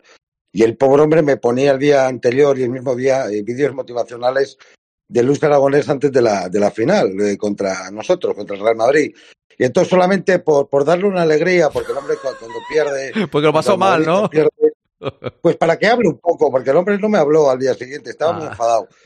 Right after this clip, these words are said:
Speaker 1: Entonces, por darle una alegría a mi cuñado, "Pues que gana con Madrid, mira, y como no quiero nunca que gane el Barça, pues aprovechamos dos por uno", ¿no?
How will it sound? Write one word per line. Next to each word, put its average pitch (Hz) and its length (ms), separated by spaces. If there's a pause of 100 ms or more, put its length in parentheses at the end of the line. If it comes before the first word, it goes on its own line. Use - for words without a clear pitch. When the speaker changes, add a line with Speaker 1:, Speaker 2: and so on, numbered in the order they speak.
(200)
Speaker 1:
Entonces, 151 380 (140)
por 143 160
darle 196 160
una 214 100
alegría 196 400
a 190 60
mi 180 100
cuñado, 180 340
"Pues 156 160
que 190 80
gana 196 280
con 139 200
Madrid, 156 320
mira, 147 200
y 117 40
como 120 140
no 165 100
quiero 170 220
nunca 165 240
que 147 80
gane 160 160
el 151 80
Barça, 175 340 (360)
pues 135 160
aprovechamos 143 520
dos 120 140
por 107 160
uno", 117 220
¿no? - 180